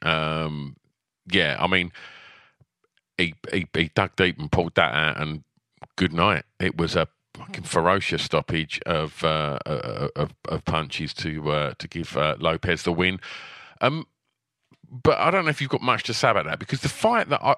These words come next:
I'd like to really talk about on this, on, on, on the prelims, um, was the, um, was Lupi versus Ricci.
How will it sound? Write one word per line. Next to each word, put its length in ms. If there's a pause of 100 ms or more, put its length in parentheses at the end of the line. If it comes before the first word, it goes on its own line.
I'd 140
like 240
to 160 (200)
really 220
talk 260
about 200
on 140
this, 180 (220)
on, 220
on, 360
on 180
the 100 (600)
prelims, 720 (1400)
um, 380 (540)
was 440
the, 380
um, 460 (180)
was 160
Lupi 360
versus 400
Ricci. 520